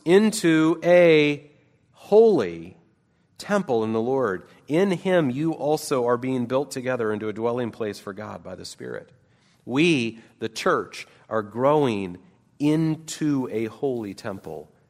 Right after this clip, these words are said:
in the Lord. So in your Bible, First Peter chapter one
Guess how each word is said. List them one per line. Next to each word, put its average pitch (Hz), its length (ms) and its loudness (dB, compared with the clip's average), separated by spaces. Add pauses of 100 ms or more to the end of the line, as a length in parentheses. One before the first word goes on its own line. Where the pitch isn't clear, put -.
(120)
in 92 140 -10
the 85 80 -10
Lord. 80 340 -14 (560)
So 120 240 0
in 135 160 -4
your 143 140 0
Bible, 110 560 -2 (160)
First 143 320 -6
Peter 113 340 -4
chapter 131 460 -4
one 104 520 -4